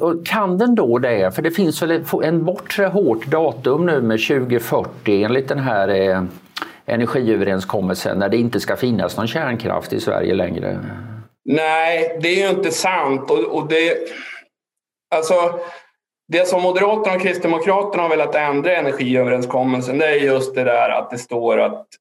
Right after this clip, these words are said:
Speaker 2: det ska vara kärnkraften, det ska vara förnybart tjugofyrtio. Det är väl så det står. Det ska
Speaker 1: Ja,
Speaker 2: vara
Speaker 1: just det.
Speaker 2: förnybart
Speaker 1: Och kärnkraften räknas inte som förnybar.
Speaker 2: Nej.
Speaker 1: Nej.
Speaker 2: Och sen, sen gjorde ju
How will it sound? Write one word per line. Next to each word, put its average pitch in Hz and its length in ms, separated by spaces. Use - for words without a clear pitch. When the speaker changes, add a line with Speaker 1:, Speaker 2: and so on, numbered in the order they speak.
Speaker 2:
det 110 120
ska 117 200
vara 113 400
kärnkraften, 123 880
det 131 80
ska 139 120
vara 127 120
förnybart 131 680
tjugofyrtio. 123 600
Det 120 80
är 127 40
väl 131 100
så 143 180
det - 100
står. - 240
Det 139 60
ska 131 100
Speaker 1:
Ja, 117 40
Speaker 2:
vara 107 40
Speaker 1:
just 135 180
det. 135 40
Speaker 2:
förnybart 117 140
Speaker 1:
Och 151 60
kärnkraften 139 600
räknas 117 380
inte 120 380
som 107 200
förnybar. 107 680
Speaker 2:
Nej. 123 440
Speaker 1:
Nej. 98 320
Speaker 2:
Och 156 140
sen, 185 360
sen 180 320
gjorde 165 400
ju 151 260